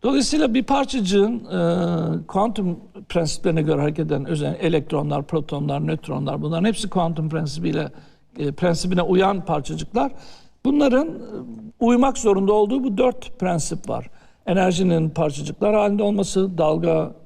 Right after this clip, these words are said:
parçacık ikilemi, e, parçacıkların olasılıklar bütünü olması ve bunların, e, yerinin ve hızının aynı anda bilinememesi.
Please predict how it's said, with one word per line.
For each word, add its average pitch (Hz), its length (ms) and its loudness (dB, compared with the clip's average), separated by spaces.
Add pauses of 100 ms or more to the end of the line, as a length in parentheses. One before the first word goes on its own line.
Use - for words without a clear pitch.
parçacık 156 460 -4
ikilemi, 202 560 0 (460)
e, 233 40 0 (680)
parçacıkların 170 640 0
olasılıklar 170 800 0
bütünü 202 280 -2
olması 208 640 2 (320)
ve 233 320 2 (280)
bunların, 208 480 2 (260)
e, 185 40 0
yerinin 196 640 2
ve 170 80 4
hızının 165 340 0
aynı 180 320 -2
anda 170 260 -2
bilinememesi. 135 680 -8